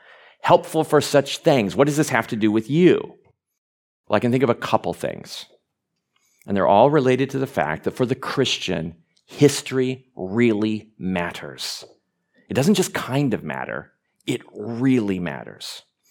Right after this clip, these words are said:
And, and the first one is, is what, what's transparently there on the page. Paul's argument that the gospel he preached was, he rooted his argument in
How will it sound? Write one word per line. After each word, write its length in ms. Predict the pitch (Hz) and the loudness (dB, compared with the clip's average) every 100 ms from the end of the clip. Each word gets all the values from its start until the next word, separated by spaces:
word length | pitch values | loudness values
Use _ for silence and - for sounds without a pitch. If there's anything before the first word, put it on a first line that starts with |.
| _ - - - | _ -20 -20 -2
And, 160 | 143 151 | 0 4
and 100 | 156 | 4
the 60 | |
first 280 | 156 240 - | 6 4 6
one 120 | 139 | 4
is, 180 | 113 - | 4 0
is 200 | - - | -4 0
what, 240 | 110 110 113 | 2 2 4
what's 280 | 117 - | 4 2
transparently 680 | - 135 107 - 127 120 95 | -2 0 0 0 0 2 2
there 220 | 92 98 | 4 4
on 80 | 92 | 4
the 60 | 82 | 2
page. 440 | 123 110 85 - | 0 0 0 -6
Paul's 260 | - 170 147 | 4 4 6
argument 580 | - 165 123 92 78 - _ _ - - _ | 6 4 4 -2 -4 -8 _ _ -20 -20 _
that 140 | 110 | -2
the 60 | 120 | 2
gospel 460 | 113 123 131 - 85 | 4 4 2 -4 -6
he 260 | - 139 | -2 -4
preached 500 | - - 135 104 - - - | 0 2 4 4 -2 -14 -14
was, 260 | - 123 110 98 _ _ _ | 0 0 0 -10 _ _ _
he 260 | - 156 | -2 2
rooted 500 | 151 113 131 220 185 | 2 4 6 6 6
his 140 | 143 123 | 4 4
argument 440 | 127 147 110 117 - | 4 4 2 0 0
in 380 | 113 120 107 | 2 2 -2